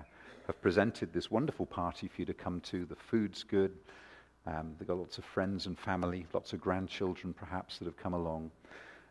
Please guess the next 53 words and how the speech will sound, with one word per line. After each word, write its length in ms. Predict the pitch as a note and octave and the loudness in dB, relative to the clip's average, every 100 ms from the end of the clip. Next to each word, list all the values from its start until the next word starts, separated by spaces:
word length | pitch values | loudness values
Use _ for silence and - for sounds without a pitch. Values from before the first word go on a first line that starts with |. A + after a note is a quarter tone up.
| - | 6
And, 300 | - C3+ C3+ | 12 12 12
uh, 40 | D#3+ | 12
as 260 | D#3 G3 | 12 12
you 80 | A#3 | 10
get 260 | G#3+ G#3 - | 10 8 8
talking, 460 | - F3 - A2 | 8 10 10 4
you 100 | A2 | 4
suddenly 440 | C3 - A3 B3+ G#3+ | 2 4 4 6 4
think 260 | - B2 - | 4 0 0
to 80 | A2+ | -2
yourself, 360 | - G#2 G2+ | -2 -2 -4
"Wow, 360 | C#3 F#3+ G#3+ A#2 | -4 -2 0 0
this 240 | G3+ G#3+ | 0 -2
couple, 640 | - - A#3 - C#2+ D#2 D#3 - - - - - _ | -4 -2 -4 -2 -4 -2 -4 -10 -20 -20 -20 -20 _
they, 140 | - G3 | 2 4
they've 260 | G#3 A3+ | 4 4
got 180 | - B3 | 6 4
to 120 | - G3+ | 6 4
know 220 | G#3+ A#3 | 4 2
each 180 | G#3 - | 2 0
other 160 | G#2 | 0
so 220 | G#2 D#3 | 2 4
incredibly 500 | D3+ D3 F#3+ D#3+ D3 | 4 4 4 4 4
well." 180 | F3 A3+ | 4 6
Well, 200 | D#3 F3+ | 8 8
after 240 | A#3 - E3 | 6 2 -2
fifty 400 | - A3+ - C3+ | 0 0 2 4
years, 340 | C#3 A2+ G2 | 6 6 4
you'd 100 | D3 | -2
expect 880 | E3 - - - B3 - - - - - - | -2 -4 -2 4 4 4 0 -12 -14 -8 2
that 140 | G#2+ | 4
that 160 | G#2+ G#2+ | 6 2
would 120 | G#2+ | 0
be 120 | B2+ | 0
the 100 | B2 | -2
case, 420 | C3+ G#3 A3 - | -2 -2 -2 -4
wouldn't 220 | F#3+ A3 F#3+ | -2 0 0
you? 180 | E2 - - - - | -2 -6 -12 -14 10
But 80 | F3+ | 12
all 180 | G3+ D4+ | 12 12
of 80 | A#3+ | 12
a 60 | |
sudden, 260 | - F3 D#3 | 12 10 10
you 80 | D3 | 8
begin 280 | D#3 F3+ | 10 10
to 100 | E3+ | 10
think 240 | E3 F#3 E3+ | 4 4 4
to 80 | E3+ | 4
yourself, 260 | E3 F3+ | 6 4
"This 200 | A#3+ - | 4 0
is 80 | F#3+ | 2
incredible," 480 | F3+ - B3 A3 D3 | 0 2 2 2 2
because 360 | B2+ - D#3 | 0 6 6